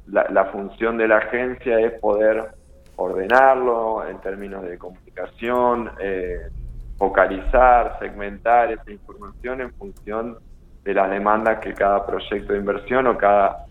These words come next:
eh, demanda sectorial pueda tener, tanto para inversores que vengan de fuera de la provincia de La Pampa o de fuera del país,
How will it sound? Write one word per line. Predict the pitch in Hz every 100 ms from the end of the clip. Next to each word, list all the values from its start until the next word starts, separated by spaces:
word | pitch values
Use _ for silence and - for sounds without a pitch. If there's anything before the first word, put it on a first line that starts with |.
| - - -
eh, | 87 90 90 87 85 85
demanda | 92 95 104 107 104
sectorial | 110 98 104 104 113 110
pueda | 101 101
tener, | 101 104 123 - -
tanto | 127 139 139
para | 123 123
inversores | 120 113 - 117 104
que | 98
vengan | 101 107 104
de | 98
fuera | - 117 117
de | 113
la | 110
provincia | 110 110 - 101
de |
La | 98
Pampa | 104 98 87
o | 80
de | 82
fuera | - 101 104
del | 101
país, | - 123 147 160